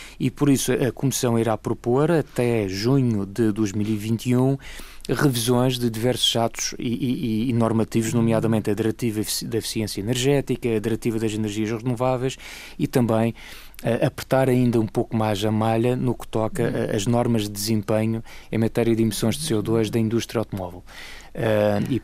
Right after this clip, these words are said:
Speaker 1: e, portanto, neste domínio n-, não tínhamos qualquer dúvida que o caminho vai pela,
Speaker 2: Sim.
Speaker 1: cada vez mais, a eletrificação,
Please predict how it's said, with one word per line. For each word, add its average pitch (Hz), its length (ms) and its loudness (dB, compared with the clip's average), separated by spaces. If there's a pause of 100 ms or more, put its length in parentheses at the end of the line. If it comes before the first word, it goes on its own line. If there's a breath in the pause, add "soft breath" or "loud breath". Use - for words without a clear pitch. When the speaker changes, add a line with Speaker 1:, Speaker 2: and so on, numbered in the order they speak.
Speaker 1:
e, 113 140 0
portanto, 117 360 0
neste 113 360 0
domínio 107 360 0
n-, 107 140 -4
não 110 380 -6
tínhamos 107 340 -4
qualquer 104 380 -2
dúvida 110 280 0
que 107 120 -6
o - 20 -8
caminho 107 380 0
vai 104 260 0
pela, 104 440 -2
Speaker 2:
Sim. - 100 -8
Speaker 1:
cada 107 140 0
vez 101 140 -2
mais, 104 240 -2
a 107 60 0
eletrificação, 104 840 -2